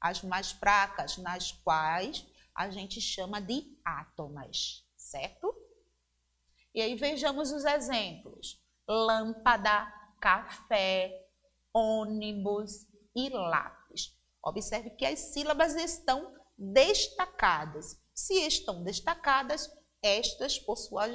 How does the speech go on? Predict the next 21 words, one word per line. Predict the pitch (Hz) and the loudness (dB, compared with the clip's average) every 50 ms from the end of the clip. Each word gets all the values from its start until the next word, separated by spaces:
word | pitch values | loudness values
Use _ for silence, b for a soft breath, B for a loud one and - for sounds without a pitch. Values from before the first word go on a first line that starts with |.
| 247 - - - _ _ | -6 -12 -16 -20 _ _
por | - 254 | -6 -6
sua | 254 - 240 220 220 | -4 -2 0 0 0
vez, | 226 220 254 240 247 285 349 494 - - b b b b b b b _ _ | 0 0 2 2 2 2 0 -2 -6 -6 b b b b b b b _ _
elas | - 214 208 214 220 220 226 240 247 254 247 | 2 4 4 4 4 4 4 4 2 2 2
são | - - - 214 190 190 196 | -2 -2 -2 -2 -4 -4 -6
consideradas | 196 - 247 247 285 - - 240 208 214 247 262 226 208 196 202 208 208 269 320 - - - - _ _ _ | -8 -8 -6 -6 -4 -6 -6 -6 -4 -2 0 2 2 4 4 2 2 -2 -4 -6 -6 -8 -10 -12 _ _ _
sílabas | - - - - - 240 226 208 214 226 226 233 277 339 - - - - - _ _ _ _ _ | -10 -8 -6 -6 -6 -6 -4 -2 0 0 0 0 0 0 0 -2 -2 -4 -8 _ _ _ _ _
tônicas, | - 202 202 202 202 180 175 170 175 - 151 - - - - - | -2 0 0 0 -4 -6 -10 -12 -12 -12 -12 -10 -10 -12 -8 -6
as | 202 196 196 - - - | -6 -6 -6 -6 -8 -8
sílabas | - 175 165 175 185 202 202 262 349 - - - - - _ _ _ _ _ _ _ | -8 -8 -6 -6 -4 -4 -4 -4 -2 -4 -4 -4 -8 -18 _ _ _ _ _ _ _
fortes | - 190 175 170 165 - - - - - - - - - - - - _ _ _ _ | 2 4 4 4 2 -2 -8 -20 -20 -20 -16 -12 -12 -12 -12 -14 -18 _ _ _ _
da | - 160 147 151 170 196 | -10 -2 2 4 4 4
palavra. | - - 294 339 349 285 185 151 - - - - - - _ _ _ _ _ _ _ _ _ _ _ _ _ _ _ _ _ _ _ _ _ _ _ _ _ _ _ _ _ _ _ _ _ _ _ _ | 4 2 2 4 4 4 4 4 0 -6 -14 -18 -20 -20 _ _ _ _ _ _ _ _ _ _ _ _ _ _ _ _ _ _ _ _ _ _ _ _ _ _ _ _ _ _ _ _ _ _ _ _
E | 262 285 | 2 4
aí | 302 339 370 | 4 4 4
vamos | 320 403 392 381 415 - - | 4 4 2 2 0 -2 -4
praticar | - - 349 359 381 415 - 403 - - - 294 269 262 311 392 - - - - - - - - | -2 6 8 8 10 10 8 2 2 4 6 8 8 8 8 6 2 -4 -12 -14 -18 -20 -4 -2
o | 339 349 | -2 0
que | - - - | 2 2 2
aprendemos | 370 - 370 381 381 349 294 294 311 381 440 427 392 | 2 2 0 0 0 0 0 0 0 0 2 4 4
hoje, | 359 233 160 - - - - - | 4 4 2 -2 -6 -10 -10 -14